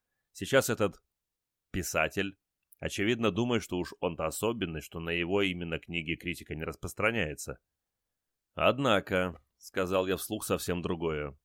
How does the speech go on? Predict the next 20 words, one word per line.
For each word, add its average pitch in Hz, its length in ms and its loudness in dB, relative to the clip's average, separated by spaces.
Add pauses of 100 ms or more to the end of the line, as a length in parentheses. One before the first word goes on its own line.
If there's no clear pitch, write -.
(120)
«поставили 104 600 4
вы 101 140 2
меня 104 220 2
в 98 60 -2
неловкую 101 520 2
позицию», 92 720 -2 (420)
и 87 80 -4
улыбнулся. 92 760 0 (380)
Это - 180 -6
в 95 40 -2
любой 95 260 4
ситуации 85 460 -2
помогает. 82 560 -2 (1080)
«Подождите», — 135 1040 -2
вдруг 78 320 -4
осенило 90 400 -2
меня. 80 380 -4 (580)
«Вы 98 340 0
хозяин 147 540 2
дома», 82 400 0